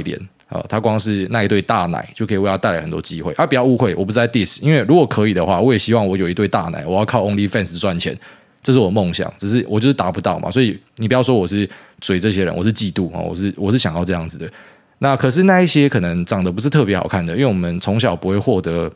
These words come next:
然后这种，哎，你长得很漂亮，你长得很帅，你很高。就是如果我们是小 baby 的时候，然后就别人的小 baby 长得漂亮，人家说：“哇，这个小朋友真的长得太漂亮了。”那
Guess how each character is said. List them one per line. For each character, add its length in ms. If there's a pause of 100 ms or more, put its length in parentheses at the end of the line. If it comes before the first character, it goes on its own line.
(120)
然 100
后 60
这 0
种， 180
哎， 140
你 100
长 160
得 60
很 80
漂 160
亮， 100
你 80
长 100
得 60
很 80
帅， 240
你 100
很 120
高。 200 (320)
就 140
是 100
如 140
果 80
我 60
们 100
是 80
小 180
baby 320
的 80
时 120
候， 200
然 80
后 60
就 140
别 160
人 80
的 80
小 160
baby 260
长 100
得 60
漂 140
亮， 140
人 80
家 80
说 200
：“哇， 120
这 100
个 100
小 100
朋 120
友 40
真 100
的 40
长 140
得 60
太 120
漂 160
亮 140
了。” 60 (420)
那 200